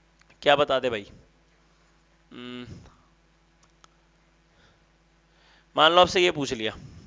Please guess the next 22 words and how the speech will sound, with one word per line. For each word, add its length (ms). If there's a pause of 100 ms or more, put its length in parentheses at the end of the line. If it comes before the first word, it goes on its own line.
(3250)
हाँ, 280 (480)
B 320
माइनस 520
C 200
का 180
होल 260
नॉट, 320 (600)
ये 140
पूछ 240
लिया, 200 (640)
B 280
माइनस 440
C 180
का 140 (140)
होल 280 (200)
कॉम्प्लीमेंट, 640 (680)
B 280
माइनस 440
C 120
का 160
कॉम्प्लीमेंट 600 (380)
या 120